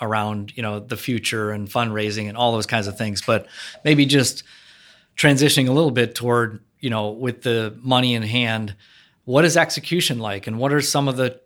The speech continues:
challenges that go with the day-to-day of actually making it real? So going from your vision and the story and the, you know, the convincing proposition that you had to those investors, and then the responsibility now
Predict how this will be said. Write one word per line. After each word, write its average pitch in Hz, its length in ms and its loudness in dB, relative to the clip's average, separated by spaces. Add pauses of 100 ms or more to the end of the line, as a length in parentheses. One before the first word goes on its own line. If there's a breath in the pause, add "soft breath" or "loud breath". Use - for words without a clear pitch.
challenges 131 580 2
that 123 200 -6
go 135 180 2
with 131 140 0
the 127 60 -4
day-to-day 110 760 -2 (560 loud breath)
of 113 440 0
actually 123 340 2
making 113 400 0
it 123 100 -4
real? 120 400 0
So 110 280 -2
going 120 340 0
from 117 180 -2
your 110 120 0
vision 120 580 2
and 110 100 -8
the 104 60 -6
story 120 640 2
and 117 160 -6
the, 104 120 -8 (100)
you 120 120 -6
know, 104 80 -4
the 101 120 -6
convincing 113 800 -4 (520 loud breath)
proposition 127 640 2
that 110 140 -2
you 107 120 -4
had 117 420 2
to 117 60 -6
those 110 260 -2
investors, 110 720 -2
and 123 140 -2
then 123 80 2
the 117 80 -2
responsibility 113 880 -2
now 104 400 -2